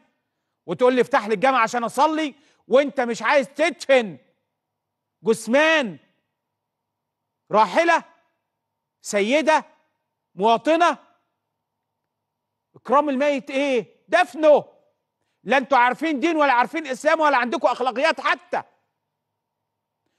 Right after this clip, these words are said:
يخرج الأ-، المئات زي ما حضراتكم شايفين كده. لا، ما تدفنش. لا، تدفن ازاي؟ عندنا أزمة،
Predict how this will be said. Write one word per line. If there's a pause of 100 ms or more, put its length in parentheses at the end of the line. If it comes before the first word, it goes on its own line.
(180)
يخرج
الأ-،
المئات
زي
ما
حضراتكم
شايفين
كده. (840)
لا، (320)
ما
تدفنش. (540)
لا، (240)
تدفن
ازاي؟ (720)
عندنا
أزمة،